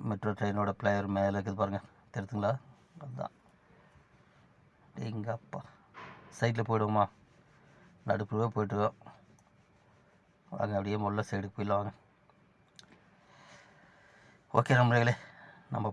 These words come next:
பதிவு பிடிக்கும்னு நினைக்கிறேன். பிடித்திருந்தா கண்டிப்பா இந்த டிராஃபிக் பதிவை ஒரு சின்ன ஒரு டிராஃபிக் டூர் பதிவை போட்டிருக்கேன்.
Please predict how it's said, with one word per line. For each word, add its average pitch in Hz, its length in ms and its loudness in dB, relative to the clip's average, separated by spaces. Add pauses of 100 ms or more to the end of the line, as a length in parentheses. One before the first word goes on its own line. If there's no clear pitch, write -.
பதிவு 110 260 0 (1500)
பிடிக்கும்னு 104 480 -2
நினைக்கிறேன். 101 340 -4
பிடித்திருந்தா 101 380 -4 (100)
கண்டிப்பா 98 340 2
இந்த 98 220 -6
டிராஃபிக் 98 320 0
பதிவை 95 260 -2 (800)
ஒரு 104 100 -2 (220)
சின்ன 156 260 4
ஒரு 110 120 6 (120)
டிராஃபிக் 120 320 10
டூர் 104 220 -2
பதிவை 101 320 0
போட்டிருக்கேன். 104 360 -4